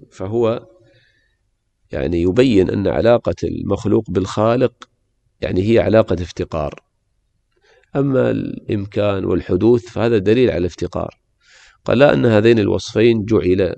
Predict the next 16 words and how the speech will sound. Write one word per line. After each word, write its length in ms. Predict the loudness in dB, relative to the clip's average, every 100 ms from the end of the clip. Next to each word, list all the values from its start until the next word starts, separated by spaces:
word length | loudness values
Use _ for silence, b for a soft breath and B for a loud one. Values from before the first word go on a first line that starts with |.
| -8
جعلا 880 | 0 0 2 2 4 4 2 -2 -8
الشيء 480 | -10 -4 -2 -2
مفتقراً، 800 | -4 -8 _ -6 -4 -4 -4 -8 -12 _ _ _ _ _ _ _ _ -8
بل 100 | -6
فقر 360 | -2 0 0 0
الأشياء 340 | 0 0 0
إلى 120 | 0 -2
خالقها 460 | -2 -4 -2 0
لازم 560 | 2 4 4 2 0 -2
لها، 440 | -2 -2 -2 -4 -2
لا 140 | 0
يحتاج 400 | 0 -2 -4 -4 -4
إلى 140 | -4
علة." 400 | -2 -4 -6 -14 _ _ _ _ _ _ _ _ _ _ _ -12
هذا 560 | -4 0 0 0 -6 -14 -20 _ _ _ _ -6
وصف 560 | -2 -2 -6 -18 -20